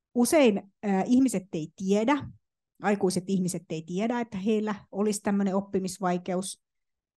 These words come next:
Ää, he vaan sanoo, että no mä nyt en ole kynämiehiä tai, tai tota, mua ei nyt tämmöinen opiskelu oikein niinku kiinnosta. Eli se voi olla semmoinen vähän niin kuin riippakivi, joka on tarttunut siihen omaan minäkuvaan, että mä nyt vaan oon tällainen.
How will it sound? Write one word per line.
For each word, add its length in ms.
Ää, 360
he 100
vaan 160
sanoo, 300
että 160
no 20
mä 120
nyt 220
en 200
ole 180
kynämiehiä 800
tai, 260
tai 220
tota, 240
mua 220
ei 60
nyt 220
tämmöinen 280
opiskelu 480
oikein 320
niinku 380
kiinnosta. 580
Eli 120
se 160
voi 140
olla 200
semmoinen 400
vähän 180
niin 120
kuin 140
riippakivi, 640
joka 240
on 160
tarttunut 540
siihen 300
omaan 340
minäkuvaan, 640
että 140
mä 100
nyt 220
vaan 260
oon 300
tällainen. 600